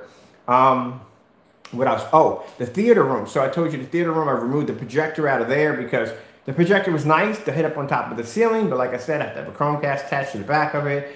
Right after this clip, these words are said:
and I have to have content running through it all the time. So what I'm doing, I bought a couple of those Starlight Gazer projectors to hit that black. It looks, I, I'll show you that one. It looks freaking insane. As a matter of fact, I can show you when I get done doing this how it looks.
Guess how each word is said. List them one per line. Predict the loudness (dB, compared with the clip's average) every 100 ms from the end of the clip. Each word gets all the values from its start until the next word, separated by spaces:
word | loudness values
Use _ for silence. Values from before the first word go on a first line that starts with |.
| -12 -6
and |
I | -6
have | -6
to | -10
have | -6
content | -2 -2 -2 -6 -4
running | -4 -4
through | -4
it | -4
all | -4
the | -2
time. | 2 2 2 -2 -6 -18
So | -10 -2 2
what | 2
I'm | 2
doing, | 2 2
I | 2
bought | 0
a | -2
couple | -4 -4
of | -2
those | -4 -6
Starlight | -4 2 4 4 2 2 0 -6 -8
Gazer | -6 -4 -4 -6
projectors | -6 -6 -4 -4 -4 -4 -2 -2 -8 -20 -12
to | -6
hit | -4 -4 -2
that | -2 -2
black. | 0 0 0 -4
It | -10
looks, | -10 -10
I, | -12 -8
I'll | -6
show | -4 -2
you | -2
that | -2
one. |
It | -6
looks | -10 -16 -20 -6
freaking | -4 -4 -4 -4 -6 -8
insane. | -8 -8 -4 -2 -2
As | -4
a |
matter | -6 -6
of |
fact, | -6
I | -8
can |
show | -10 -10
you | -8 -10 -12 -12
when | -8
I |
get | -6 -6
done | -6 -4
doing | -2 -2
this | -2 -4 -8 -18 -20 _ -6
how | -4
it | -4
looks. | -8 -10